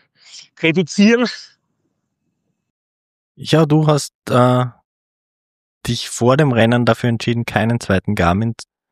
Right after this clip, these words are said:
Speaker 2: mitzunehmen. Ich hab mich vor dem Rennen dafür entschieden, kein zweites Handy mitzunehmen, <laughs> dafür einen zweiten Garmin. Äh, ich hab zum Glück mein Backup nicht braucht.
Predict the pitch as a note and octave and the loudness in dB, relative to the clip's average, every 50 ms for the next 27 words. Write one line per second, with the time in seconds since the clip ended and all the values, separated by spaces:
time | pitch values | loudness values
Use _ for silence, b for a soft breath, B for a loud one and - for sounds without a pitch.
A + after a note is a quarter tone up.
0 | _ _ _ _ _ _ _ _ - A2+ A2+ - - - B2 A#2+ A#2 A#2 A#2+ B2+ | _ _ _ _ _ _ _ _ -2 0 0 0 0 0 2 2 2 2 2 2
1 | B2+ B2 A#2 - B2+ A#2+ A#2+ A#2+ - - - A2 A2 A2 B2 A#2+ A2+ G#2+ G#2 G#2 | 0 0 0 0 2 2 2 0 0 -2 0 2 2 4 4 2 2 2 2 2
2 | A2+ A2+ A#2 A#2 - - G#2 G#2 G#2+ A#2 A2 A2 - - A2+ A2+ - A2+ A2 G#2+ | 2 0 -2 -2 -4 -2 -2 -2 0 0 -2 -2 -2 -4 -4 -4 -2 -2 -4 -2
3 | - G#2 G2+ - G#2+ - - - B2+ C#3 B2+ G#2+ G2 G2 - - - G2+ F#2+ F#2 | 0 0 0 0 -2 -2 0 0 2 2 2 2 2 0 -2 -2 -4 -2 0 0
4 | F#2+ G2+ A2+ A#2+ B2+ A2+ G#2+ G#2+ - A2+ G#2 G2 A#2 A2+ - - G#2 G#2 - - | 0 2 2 2 2 2 0 0 -2 -2 -2 0 0 0 0 2 0 0 0 0
5 | A2 G2+ G2 F2+ F#2 A2 G#2+ G#2+ C3 - - B B B B B B B B B | 0 0 2 2 4 4 2 2 0 -2 -6 B B B B B B B B B
6 | B B B B G#2+ G#2+ G#2+ A2 A2 - B2+ A#2+ A#2 B2+ - - - B2 A#2 - | B B B B -2 0 2 2 0 -2 -2 -2 -2 -2 -2 -2 -4 -4 0 0
7 | A#2 A#2+ - - - - G#2+ G#2 G#2 - - G#2 - - A#2 G#2+ - G#2 A2 A#2 | 0 0 -2 -4 -10 -6 -2 -2 0 0 0 -2 0 -2 -4 -2 0 0 -2 -2
8 | - - - G2+ G#2 C3+ C#3 - - | -2 -2 0 2 2 2 0 -2 -8